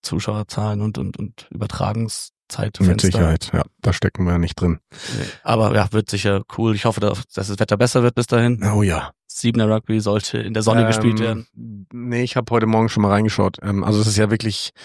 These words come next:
Speaker 2: zehn Tages Vorschau, ist jeden Tag Regen und ich hab auch, äh,
Speaker 1: Auch in
Speaker 2: für
Speaker 1: Dresden.
Speaker 2: Dresden reingeschaut. Ähm, ab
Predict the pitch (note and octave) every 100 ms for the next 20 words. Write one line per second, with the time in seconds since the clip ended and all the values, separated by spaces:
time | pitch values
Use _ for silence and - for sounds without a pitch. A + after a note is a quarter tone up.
0 | - - - _ _ - - C#3 D3+ A2+
1 | B2 B2 - A2+ A#2+ - A2+ A#2 G#2+ -
2 | - G#2+ A2 C3 C3 A2 A2+ F#2+ A2 B2+
3 | A2+ G#2+ G2+ G#2 G#2 G2 - G2 A#2+ B2
4 | B2 C3 - A#2 G#2 A#2 B2+ - G#2+ A2
5 | A2+ G#2+ - G#2+ G#2+ - G#2 - A#2